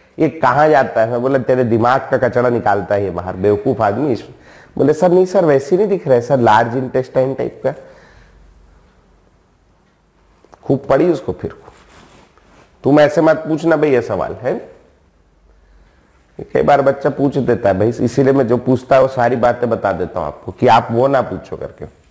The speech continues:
अभी ये equilibrium क्या हो गया? ये equilibrium था, मजा आ रहा था, सब कुछ एकदम ऐसे,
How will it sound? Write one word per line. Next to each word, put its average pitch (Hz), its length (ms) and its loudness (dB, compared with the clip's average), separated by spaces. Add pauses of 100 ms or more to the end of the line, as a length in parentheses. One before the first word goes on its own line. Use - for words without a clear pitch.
(1120)
अभी 185 240 2
ये 202 80 6
equilibrium 190 720 2
क्या 147 160 0
हो 107 140 0
गया? 85 180 -10
ये 156 180 2
equilibrium 170 680 2
था, 170 60 -8
मजा 135 300 2
आ 131 80 2
रहा 131 120 2
था, 131 120 -8
सब 127 280 -8
कुछ 131 200 -6
एकदम 110 360 0
ऐसे, 147 480 -4